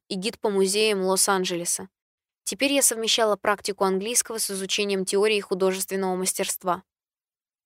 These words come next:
В дверь тихо постучали. «Входи», отозвалась я, не отрываясь от своего занятия. «Я не помешал?» «Конечно, нет». Я так и не обернулась.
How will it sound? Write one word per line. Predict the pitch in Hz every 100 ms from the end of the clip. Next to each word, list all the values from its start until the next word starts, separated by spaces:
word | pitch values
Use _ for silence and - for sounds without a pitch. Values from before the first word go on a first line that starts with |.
| -
В | 175
дверь | 180 208 240
тихо | - 214 -
постучали. | 196 196 - - 196 175 185 - _ _ _ _ _
«Входи», | - 320 311 233 196 - _ _ _
отозвалась | 196 185 180 180 175 -
я, | 202 226
не | 196
отрываясь | 185 196 185 190 196 185
от |
своего | - 185 180
занятия. | 185 180 180 175 - 196 - _ _ _ _ _
«Я | 190 196
не | 196
помешал?» | 190 190 185 214 220 220 _ _ _ _ _ -
«Конечно, | 285 330 330 285
нет». | 254 202 190 - _ _ _ _ _
Я | 196 240
так | - 247 214
и |
не | 202 190
обернулась. | 185 180 180 170 180 -